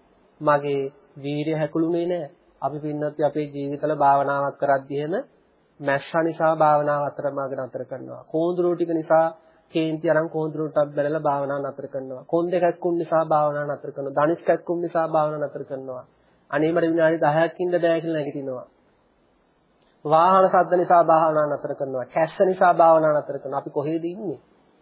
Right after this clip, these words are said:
බෝධිසත්වයන් වහන්සේ නහයනුයි කටුනුයි හුස්ම ගන්න එක නතර කරලා කන් දෙකෙන් ගිනි පිට වෙද්දි බලන්නේ ගින්නට අපි ණයද නැද්ද?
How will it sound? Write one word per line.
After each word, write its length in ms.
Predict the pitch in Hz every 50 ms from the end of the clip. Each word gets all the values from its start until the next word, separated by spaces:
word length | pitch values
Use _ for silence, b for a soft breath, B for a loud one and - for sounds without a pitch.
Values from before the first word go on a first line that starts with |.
| _ _ _ _ _ _ _ _ _ _ _ _ _ _ _ _ _ _ _ _ _ _ _ _ _ _ _ _ -
බෝධිසත්වයන් 600 | 160 165 185 185 185 208 202 190 196 208 202 196 190
වහන්සේ 440 | 180 185 196 196 196 190 214 208 196
නහයනුයි 680 | 180 160 160 170 180 180 190 190 196 208 214 220 226 220
කටුනුයි 500 | 226 - 165 - - 190 185 208 226 214
හුස්ම 280 | 185 170 175 - 214 208
ගන්න 340 | 208 208 214 214 208 214
එක 100 | 214 202 208
නතර 320 | 190 170 156 - 185 175 185
කරලා 420 | 190 196 196 214 226 269 330 427 - - - _ _ _ _ _ _ _ _ _ -
කන් 220 | - 170 170 185 202
දෙකෙන් 280 | 208 214 208 208 247 254 240
ගිනි 220 | 202 190 214 254 277
පිට 180 | - 302 330 302
වෙද්දි 360 | 240 185 160 143 - 135 127 - - _ _ _ _ _ _ _ _ _ _ _ _ _ _ _ _ _ _ _ _ _ _ _ _ _ _ _ _ _ _ _ _ _ _ _ _ _ _ _
බලන්නේ 520 | - 139 139 143 147 151 151 156 156 151 151
ගින්නට 480 | 156 151 147 147 156 160 160 160 160 170
අපි 240 | 165 151 147 - 160
ණයද 280 | 147 143 147 147 139
නැද්ද? 280 | 139 139 143 135 139